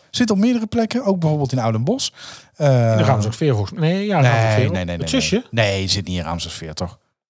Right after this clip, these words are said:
Speaker 2: Nou, ben je ervan wel?
Speaker 1: Ik pak het er even bij.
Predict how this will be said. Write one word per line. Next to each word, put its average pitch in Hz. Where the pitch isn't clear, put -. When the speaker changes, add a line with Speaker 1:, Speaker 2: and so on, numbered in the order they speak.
Speaker 2:
Nou, -
ben 123
je 151
ervan 104
wel? 160
Speaker 1:
Ik 123
pak 120
het -
er 101
even 90
bij. 117